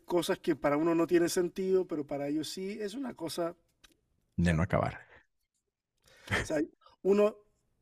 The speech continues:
Speaker 1: yo siempre les digo a mis hijos, No se, no se defiendan más de lo que tienen que defenderse.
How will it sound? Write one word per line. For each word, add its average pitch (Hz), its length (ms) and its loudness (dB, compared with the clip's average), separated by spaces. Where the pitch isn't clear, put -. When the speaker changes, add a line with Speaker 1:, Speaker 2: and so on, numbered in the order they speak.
Speaker 1:
yo 170 120 -6
siempre 202 280 0
les 170 140 6
digo 180 160 4
a - 20 2
mis 165 160 -4
hijos, 156 460 -10
No 120 100 -18
se, 127 320 -12
no 127 140 -14
se 131 160 -12
defiendan 147 480 -8
más 147 240 -6
de 147 80 -8
lo 139 120 -6
que 127 60 -12
tienen 143 240 -8
que 139 120 -10
defenderse. 143 680 -10